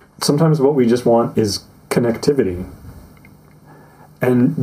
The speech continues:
that can be peer-to-peer, you know, that could be in small groups, that could be in cozy niche, like, distributed communities rather than decentralized communities. Like, I think, I think there's a lot of different kinds of internet that we can have and different kinds of connectivity that we can have.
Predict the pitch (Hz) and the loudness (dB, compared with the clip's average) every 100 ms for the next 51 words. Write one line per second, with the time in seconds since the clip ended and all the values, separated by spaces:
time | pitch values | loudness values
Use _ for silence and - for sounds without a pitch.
0 | 117 131 135 - - 117 117 113 110 110 | 0 0 0 -4 -2 2 2 4 2 -2
1 | - - - - - - 131 107 104 110 | -18 -20 -20 -20 -20 -4 -2 -2 -2 -2
2 | 104 123 190 160 - - - - _ - | 0 2 2 0 -10 -20 -20 -20 _ -2
3 | 120 110 110 110 - 113 113 113 107 - | 0 2 0 0 0 0 2 2 0 0
4 | 110 107 101 123 117 107 110 107 104 104 | 0 0 0 0 2 0 0 0 -2 -2
5 | 113 113 110 113 110 110 107 - - - | 0 0 2 2 4 2 0 -2 -12 -20
6 | - - - - 135 - 135 120 117 113 | -20 -12 -4 -2 -2 0 0 2 0 0
7 | 127 117 113 120 127 117 104 107 101 107 | 0 2 4 4 2 2 0 0 0 0
8 | - 113 107 110 - 107 - 110 101 - | 0 2 2 0 0 -2 -2 -4 -4 -2
9 | 110 104 107 127 131 - - - - - | 0 2 2 0 -2 -14 -20 -20 -20 -4
10 | 131 139 139 151 156 139 165 165 156 165 | 0 0 2 0 0 0 2 2 2 2
11 | 127 113 113 101 107 113 113 117 113 110 | 2 4 2 0 -2 -2 0 -2 -2 -2
12 | 107 107 104 101 113 107 104 101 107 - | 0 2 2 2 2 4 2 -2 -6 -4
13 | 123 113 113 104 104 156 92 104 113 147 | 0 0 2 2 2 0 -4 -2 0 2
14 | 110 104 101 117 107 107 95 - 101 95 | 2 2 0 -2 0 -2 -2 -2 0 0
15 | - 101 104 101 110 110 98 104 113 143 | -2 0 0 -2 -6 -4 -4 -4 -6 -8
16 | - | -14